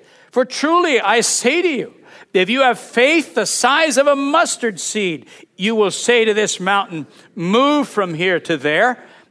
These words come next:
and it will move, and nothing will be impossible to you." Matthew twenty-one, "And all things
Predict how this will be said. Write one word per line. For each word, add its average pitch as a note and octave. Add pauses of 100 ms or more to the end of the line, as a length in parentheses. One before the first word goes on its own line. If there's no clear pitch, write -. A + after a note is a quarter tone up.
(120)
and F#3+
it F#3
will D#3+
move, E3+ (300)
and F3+
nothing D#3 (100)
will F3
be D#3+
impossible E3
to F3+
you." F#3+ (320)
Matthew F3+
twenty-one, G#3 (240)
"And F3
all C#4
things C#3